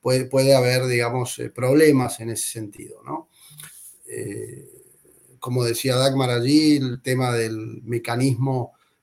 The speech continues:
me parece fundamental. Bueno, el nuevo gobierno viene con nuevos bríos. Es importante que, eh, más allá de, eh, apoyar, eh, y,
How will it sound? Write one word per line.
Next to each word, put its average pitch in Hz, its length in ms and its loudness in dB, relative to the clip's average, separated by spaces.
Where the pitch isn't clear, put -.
me 120 80 -10
parece 113 1040 -4
fundamental. 127 1040 -4
Bueno, 120 260 -4
el 113 440 -12
nuevo 131 240 -2
gobierno 131 420 0
viene 131 200 -2
con 117 160 -10
nuevos 123 280 -4
bríos. 143 520 0
Es 117 80 -6
importante 120 720 -4
que, 131 480 -4
eh, 104 360 -8
más 113 240 -4
allá 120 280 -2
de, 117 160 0
eh, 113 340 -8
apoyar, 139 720 2
eh, 120 460 -4
y, 110 380 -12